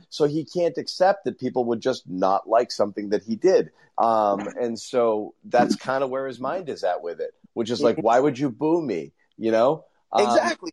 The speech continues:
Speaker 2: And,
Speaker 1: which
Speaker 2: and,
Speaker 1: makes no sense because
Speaker 2: mm-hmm.
Speaker 1: that's just how it works. People boo, you know, a, a, a players leave under, under cer-, players choose to go somewhere instead of stay, they get booed. Gordon Hayward got booed when he left Utah, you know?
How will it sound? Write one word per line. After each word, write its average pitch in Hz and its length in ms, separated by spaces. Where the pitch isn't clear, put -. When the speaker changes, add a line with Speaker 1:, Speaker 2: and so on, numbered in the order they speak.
Speaker 2:
And, 214 80
Speaker 1:
which 156 160
Speaker 2:
and, - 100
Speaker 1:
makes 175 200
no 165 160
sense 220 340
because 147 300
Speaker 2:
mm-hmm. 226 100
Speaker 1:
that's 190 160
just 214 180
how 185 200
it 160 100
works. 190 300
People 208 240
boo, 170 240
you 143 140
know, 135 180
a, 170 60
a, 170 380
a 170 60
players 208 500
leave 190 400
under, 156 400
under 147 320
cer-, - 300
players 220 380
choose 214 560
to 175 120
go 185 420
somewhere 202 800
instead 175 420
of 190 120
stay, 208 580
they 190 100
get 220 240
booed. 302 400
Gordon 208 280
Hayward 220 320
got 190 220
booed 131 280
when 175 100
he 185 80
left 196 180
Utah, 240 420
you 139 100
know? 196 260